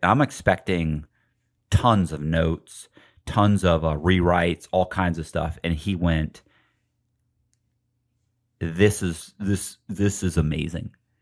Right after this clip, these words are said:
He said, "You, you absolutely knocked this thing out of the park. Like,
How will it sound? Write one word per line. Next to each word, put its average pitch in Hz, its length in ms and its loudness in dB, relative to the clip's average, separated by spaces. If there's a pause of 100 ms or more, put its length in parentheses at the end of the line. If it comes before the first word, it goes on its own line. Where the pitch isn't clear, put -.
He 95 160 -4
said, 85 240 -2
"You, 87 320 2
you 87 260 0 (140)
absolutely 82 1120 -4 (880)
knocked 87 480 2
this 87 160 -2
thing 80 180 -2
out 80 140 -2
of 78 60 -6
the 73 40 -6
park. - 340 -8
Like, - 200 -6